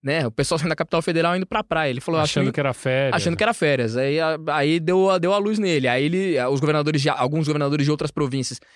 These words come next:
Speaker 1: já vinham pedindo pra ele, pra que ele fiz-,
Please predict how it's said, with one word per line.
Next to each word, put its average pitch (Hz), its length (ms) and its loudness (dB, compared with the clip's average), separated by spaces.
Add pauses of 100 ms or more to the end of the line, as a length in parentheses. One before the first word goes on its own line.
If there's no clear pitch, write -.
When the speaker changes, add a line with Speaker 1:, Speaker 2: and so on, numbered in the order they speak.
(100)
Speaker 1:
já 156 240 0
vinham 175 480 -2
pedindo 156 400 -2
pra 151 160 2
ele, 139 220 2
pra 131 160 -4
que 156 100 -2
ele 147 240 0 (340)
fiz-, 139 300 -6